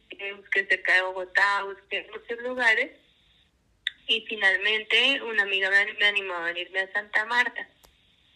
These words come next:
em, porque había un trabajo. Finalmente nos salió uno, luego, bueno, no fue fácil como establecernos porque no todo el tiempo no había trabajo.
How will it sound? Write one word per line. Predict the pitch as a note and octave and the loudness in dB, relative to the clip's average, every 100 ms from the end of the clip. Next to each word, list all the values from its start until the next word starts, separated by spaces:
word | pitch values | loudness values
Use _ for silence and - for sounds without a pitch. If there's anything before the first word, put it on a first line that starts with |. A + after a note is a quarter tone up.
| _ - | _ -8
em, | G3+ G3 F#3+ F#3+ F#3 F3+ F3+ F3+ - F3 _ _ | -4 -2 -2 -2 -4 -6 -10 -14 -16 -20 _ _
porque | - - - | -10 0 0
había | E3 E3+ | 2 -2
un | E3 | -2
trabajo. | F#3 - - F3+ - _ _ _ _ _ _ _ | -6 -6 -8 -8 -10 _ _ _ _ _ _ _
Finalmente | F#3 F#3+ F3+ F3 F3+ | -2 0 0 -6 -2
nos | F#3+ F#3+ | -2 0
salió | A3+ F#3+ F3+ | -2 -2 -6
uno, | F3+ G#3+ A#3 A#3+ A#3 A3+ | -6 -8 -6 -6 -4 -4
luego, | A3 G3+ F#3 F3+ | -4 -4 -4 -4
bueno, | F#3+ G3 F3+ - - - _ | -2 -2 -4 -14 -20 -20 _
no | G#3 G3 | -6 0
fue | G3 | 0
fácil | F#3+ G#3 G#3+ G#3+ | 2 0 0 -6
como | G#3+ A3 | -6 -6
establecernos | G#3+ G#3+ G3+ F#3 F#3+ F#3+ F#3 - | -2 0 2 0 0 0 -2 -8
porque | - G3+ | -12 -8
no | F#3+ | -8
todo | - F3+ | -6 -6
el | F3+ F#3 | -6 -8
tiempo | F#3+ F#3 F#3 | -10 -10 -10
no | F#3 | -6
había | F#3 F3+ F3 | -4 -4 -4
trabajo. | F#3 F3+ G3+ G#3+ B3 | -2 -2 -4 -8 -14